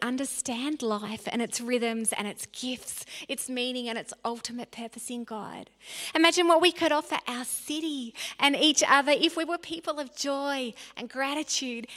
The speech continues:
and contentment and peace and calm from the inside out. People of generosity and attentiveness and wisdom, people who could love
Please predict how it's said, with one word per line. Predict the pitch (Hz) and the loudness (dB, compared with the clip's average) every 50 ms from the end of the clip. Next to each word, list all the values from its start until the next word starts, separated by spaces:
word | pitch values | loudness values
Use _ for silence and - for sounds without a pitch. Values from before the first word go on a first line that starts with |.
| - | -8
and | - 285 - | -8 -6 -2
contentment | - 302 269 - - - 294 294 302 - - 277 277 262 247 - - - - - _ | -2 -2 -2 -2 -4 -4 -4 -4 -4 -4 -6 -6 -4 -4 -6 -8 -10 -16 -20 -16 _
and | 240 247 247 240 - | -10 -10 -8 -10 -10
peace | - - - 269 262 262 247 - - - - - - - - | -12 -8 -8 -6 -6 -6 -6 -6 -8 -8 -12 -14 -18 -14 -12
and | - 247 240 - | -10 -10 -10 -10
calm | - - - 240 240 254 269 277 269 262 247 220 208 202 - - - _ | -10 -10 -6 -4 -4 -2 -2 -2 -4 -6 -6 -6 -8 -10 -12 -18 -20 _
from | - 233 240 | -14 -10 -8
the | 233 226 220 220 | -8 -6 -4 -4
inside | 220 214 - - 220 202 196 190 165 | -4 -4 -4 -6 -6 -8 -10 -10 -10
out. | 156 160 170 175 214 - _ _ _ _ _ _ _ _ _ - - - - _ | -12 -12 -12 -14 -16 -18 _ _ _ _ _ _ _ _ _ -20 -20 -20 -6 _
People | 320 302 - 302 294 | -2 0 4 4 4
of | 269 - | 4 4
generosity | - 262 254 254 240 233 247 269 277 - - 320 311 311 311 320 302 - | 4 4 4 4 4 4 2 2 2 0 -4 -4 -4 -4 -8 -8 -8 -4
and | - 226 226 226 | -2 -2 -2 -2
attentiveness | 226 226 - - - 294 269 285 269 - 311 294 - - 277 277 - - | -2 -4 -6 -4 -2 0 0 0 0 0 -2 -2 -2 -4 -8 -8 -6 -6
and | 247 226 214 208 | -6 -6 -6 -6
wisdom, | 254 277 285 - - - 196 196 202 202 302 - - - - - - - - | -8 -8 -8 -8 -8 -6 -6 -6 -6 -8 -10 -10 -14 -16 -18 -18 -18 -20 -14
people | - 349 - - 370 | -14 -12 -10 -10 -10
who | - 370 339 | -8 -10 -8
could | - 339 330 320 | -6 -6 -6 -4
love | 277 262 254 262 262 262 269 254 240 - | -2 -2 0 0 0 0 -2 -2 -6 -10